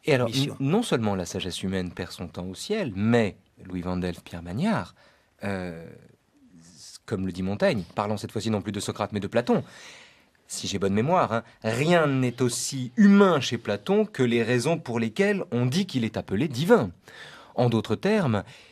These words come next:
Speaker 1: il s'avère humain, euh, au sens alors vertueux ou spécifique du terme, je ne sais pas ici,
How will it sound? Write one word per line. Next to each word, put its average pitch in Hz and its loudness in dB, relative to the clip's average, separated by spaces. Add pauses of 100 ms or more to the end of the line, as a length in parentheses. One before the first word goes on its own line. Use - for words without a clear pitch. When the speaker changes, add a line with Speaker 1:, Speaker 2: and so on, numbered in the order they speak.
(240)
Speaker 1:
il 190 4
s'avère 110 2 (140)
humain, 147 4 (240)
euh, 104 -2
au 107 -2
sens 110 -4
alors 92 -4 (220)
vertueux 107 -6
ou 135 -6
spécifique 101 -8
du 92 -10
terme, 170 -2
je 135 -2
ne 151 -8
sais - -8
pas 85 -12
ici, 147 -6